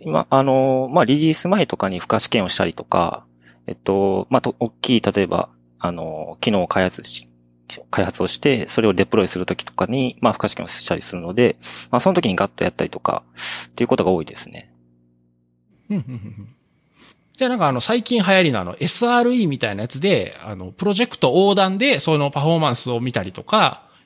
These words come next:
Speaker 2: インフラ関係を見たりとかっていうわけではなくてってことですかね？
Speaker 1: ああ、そうですね。まあ、普段は普通にこう、あの、開発をしていて、まあ、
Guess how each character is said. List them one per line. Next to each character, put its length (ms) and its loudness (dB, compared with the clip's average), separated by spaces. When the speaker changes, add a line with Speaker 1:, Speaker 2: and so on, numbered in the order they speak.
Speaker 2:
イ 60 2
ン 80 2
フ 100 0
ラ 120 2
関 180 -2
係 80 -4
を 40 -4
見 80 -6
た 100 0
り 80 -4
と 80 -4
か 80 -2
っ 100 -4
て 80 -4
い 120 2
う 100 -2
わ 100 0
け 140 0
で 80 0
は 100 0
な 100 -4
く 80 -20
て 120 -8
っ 20 -20
て 80 -18
こ 80 -20
と 60 -20
で 60 -20
す 60 -20
か 100 -20
ね？ 120 -20
Speaker 1:
あ 260 4
あ、 60 -2
そ 160 0
う 40 0
で 80 -4
す 140 -6
ね。 220 0
ま 60 -4
あ、 40 -2
普 120 0
段 200 4
は 200 4
普 80 -14
通 180 -4
に 80 -4
こ 680 4
う、 40 -20
あ 120 2
の、 60 -4
開 160 2
発 160 -2
を 40 0
し 80 -6
て 80 0
い 80 -4
て、 300 4
ま 120 4
あ、 180 -2